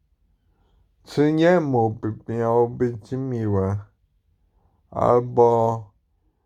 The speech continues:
jemu miało być miłe to w-, cokolwiek, co tobie jest miłe. No, zastanówmy się,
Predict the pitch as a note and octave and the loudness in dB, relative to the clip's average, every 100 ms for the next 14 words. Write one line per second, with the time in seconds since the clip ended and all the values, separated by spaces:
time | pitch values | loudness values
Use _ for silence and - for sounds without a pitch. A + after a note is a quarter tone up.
0 | _ _ _ _ - C3+ D3 F3+ E3+ C3 | _ _ _ _ -6 2 4 4 2 0
1 | B2 A#2+ A#2+ A#2 A#2 A#2 A#2 A2 - _ | 0 0 2 2 0 -2 -6 -6 -16 _
2 | A#2+ A#2+ A#2+ B2+ C3+ B2 A2 A2+ B2+ B2+ | -14 -10 -6 -4 -4 0 2 2 2 -2
3 | B2+ - A#2+ B2 - - _ - B2 - | -4 0 0 0 -12 -20 _ -8 -8 -2
4 | C#3 C#3 B2 A2+ A#2 C3 C3+ - _ _ | 0 0 -2 -6 -4 -6 -10 -20 _ _
5 | _ _ _ _ _ _ _ _ _ - | _ _ _ _ _ _ _ _ _ -2
6 | D3 C#3+ - D3 C#3+ C3+ A#2+ A2+ G#2+ - | 2 2 2 2 2 0 0 0 -4 -8
7 | A2 G#2+ G2+ G2 G2+ G2 G#2 A2+ A#2+ B2+ | -6 -4 -2 -2 -2 -2 -4 -6 -6 -4
8 | B2+ B2+ - G2 F#2 - B2+ B2+ - B2+ | -4 -6 -12 -20 -20 -12 -12 -8 -2 -2
9 | A#2+ A#2 G#2+ G#2 - A#2 A2+ A2+ G2 - | -2 -4 -4 -6 -8 -10 -8 -8 -12 -14
10 | A#2 A2 | -12 -12